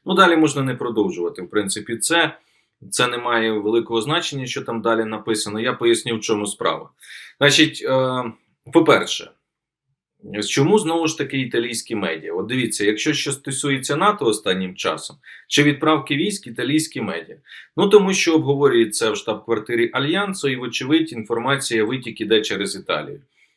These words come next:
Вочевидь, саме через Італію. Італія з-, е, зливає цю інформацію про те, які обговорення йдуть. А, мабуть, не виключено, що Гвідо Крозето, хтось з його оточення, це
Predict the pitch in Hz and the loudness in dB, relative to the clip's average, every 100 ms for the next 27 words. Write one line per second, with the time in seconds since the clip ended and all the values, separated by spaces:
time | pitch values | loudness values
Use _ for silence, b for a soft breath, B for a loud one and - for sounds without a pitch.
0 | _ 110 117 135 147 139 131 120 110 123 | _ 0 2 2 2 0 -4 -4 -4 -2
1 | 113 110 135 190 185 160 127 127 120 113 | -2 -2 -2 0 2 2 2 0 0 2
2 | 107 98 b b _ - - 120 120 117 | 0 0 b b _ -6 -4 0 4 6
3 | 113 113 104 131 123 113 110 - 120 120 | 6 4 2 -2 0 2 2 0 -6 -2
4 | 156 165 196 196 160 139 131 113 120 117 | -2 2 0 0 -2 -2 -6 -4 0 0
5 | 123 120 104 117 117 117 110 110 107 110 | 0 -6 -2 -2 2 0 0 -4 -6 -4
6 | 110 101 B B B _ 113 120 120 120 | -6 -6 B B B _ -2 0 0 -2
7 | 120 104 131 139 - - 151 151 165 156 | -4 -6 -2 -2 -2 -2 0 4 4 2
8 | 135 135 131 120 120 104 139 120 113 120 | -2 -4 -4 -4 -4 -4 -4 0 0 0
9 | 113 165 170 113 - 120 107 113 113 110 | 2 2 2 -4 -6 -6 -2 0 0 0
10 | 156 156 120 117 101 - 110 | 2 0 0 -4 -4 2 2